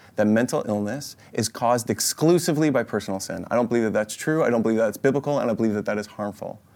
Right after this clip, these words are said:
The second myth that I want to challenge isn't what causes mental illness,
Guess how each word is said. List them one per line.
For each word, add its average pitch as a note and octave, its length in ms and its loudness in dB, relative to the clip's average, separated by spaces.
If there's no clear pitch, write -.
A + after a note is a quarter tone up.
The B2 80 -2
second F#3+ 340 4
myth G#2+ 160 0
that G2+ 100 -2
I G2+ 40 -4
want G2 180 -8
to G2+ 100 -12
challenge - 400 -14
isn't D#3+ 220 2
what D#3+ 200 0
causes C#3 720 -2
mental G2+ 340 -6
illness, G2 380 -10